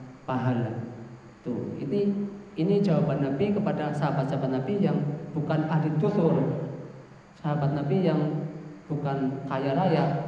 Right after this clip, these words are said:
maka diberi kabar gembira, kalian baca tasbih,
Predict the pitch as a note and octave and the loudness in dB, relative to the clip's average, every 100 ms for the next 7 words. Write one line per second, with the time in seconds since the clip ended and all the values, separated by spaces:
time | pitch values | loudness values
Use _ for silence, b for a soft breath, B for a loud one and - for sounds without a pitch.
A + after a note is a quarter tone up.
0 | - - D#3+ D#3+ F#3 - D#3 C#3 C#3+ - | -8 -6 -2 0 0 0 0 2 2 0
1 | - - - - - D3 C#3+ C#3+ C#3+ C#3+ | -6 -10 -12 -16 -6 -4 -2 -2 -2 -2
2 | - B2 C3+ E3 F#3 - - - - - | -2 -2 0 2 2 0 -6 -10 -12 -16
3 | - - - - - - - D3+ D3 D3+ | -20 -20 -20 -20 -20 -10 -2 0 4 4
4 | D3 - - D#3+ E3+ E3 D3 C#3 C3 C3 | 4 2 0 2 2 2 2 2 2 2